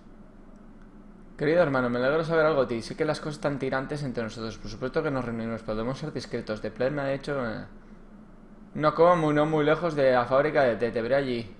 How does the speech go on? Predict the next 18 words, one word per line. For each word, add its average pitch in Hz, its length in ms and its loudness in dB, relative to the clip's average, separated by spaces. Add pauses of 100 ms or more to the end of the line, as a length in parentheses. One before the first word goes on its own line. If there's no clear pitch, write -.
(300)
Tu - 60 -4
hermano 139 320 2
Satis. 123 500 -2
Y 120 60 -6
mirad 135 300 4
cómo 156 160 6
ha 131 60 8
acabado. 120 440 6 (640)
<laughs> - 720 -16
Madre 151 380 8
mía, 135 400 0
cómo 151 220 2
ha - 20 4
acabado. 127 460 4 (920)
El 117 160 -6
tigre 156 300 4
este, 175 360 -2
escalar. 123 640 -2